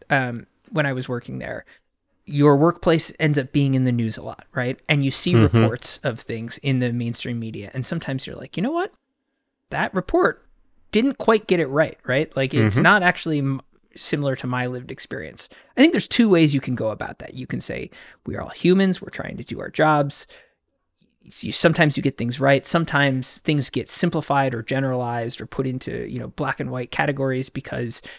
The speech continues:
Speaker 1: you know, that's the best way in our attention ecosystem to, you know, to drive that. And you can have a reaction to it that is, you know, sort of measured, or you can take it as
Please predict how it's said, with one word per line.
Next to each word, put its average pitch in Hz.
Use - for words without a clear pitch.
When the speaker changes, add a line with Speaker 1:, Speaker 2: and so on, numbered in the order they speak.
Speaker 1:
you -
know, 113
that's -
the 131
best 131
way 120
in 120
our 117
attention 139
ecosystem 131
to, 110
you 120
know, 113
to -
drive 151
that. 135
And 190
you 190
can 170
have 220
a 208
reaction 156
to 147
it 139
that 135
is, 123
you 139
know, 113
sort 139
of 131
measured, 139
or 170
you 160
can 143
take 165
it 147
as 139